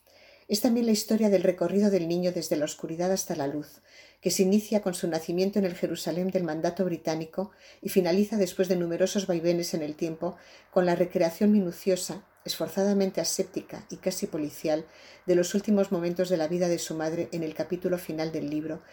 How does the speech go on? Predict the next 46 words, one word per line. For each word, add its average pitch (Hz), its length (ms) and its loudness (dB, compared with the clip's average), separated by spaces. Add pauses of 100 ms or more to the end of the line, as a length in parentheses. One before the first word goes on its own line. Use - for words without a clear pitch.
(260)
en 185 140 2
una 202 160 4
Tel 202 180 2
Aviv 185 240 2
lluviosa, 175 680 -2 (200)
el 170 160 -4
día 196 160 2
en 196 60 0
que 190 100 -4
se 170 140 0
discutía 175 480 -2
ferozmente 170 560 -4
en 156 80 -2
la 147 100 0
radio 165 400 -2 (320)
sobre 170 320 2
si - 140 0
aceptar 196 440 0
o 185 60 2
no 175 160 0
las 170 160 -2
compensaciones 170 680 -4
de 156 120 -4
guerra 160 260 -6
de 156 60 -6
Alemania. 139 560 -8 (2250)
Un 220 160 4
día 220 360 4
en 180 160 0
que 170 320 0
el 165 160 0
agua 208 300 2
que 202 140 -6
caía 170 500 0
anegaba 175 400 0
las 175 240 0
tiendas 180 340 2
bajo 160 220 0
las 151 180 0
que 170 80 -8
se - 140 0
hacinaban 180 420 2
los 170 160 -4
cientos 190 320 0
de 180 100 -2
miles 170 500 -2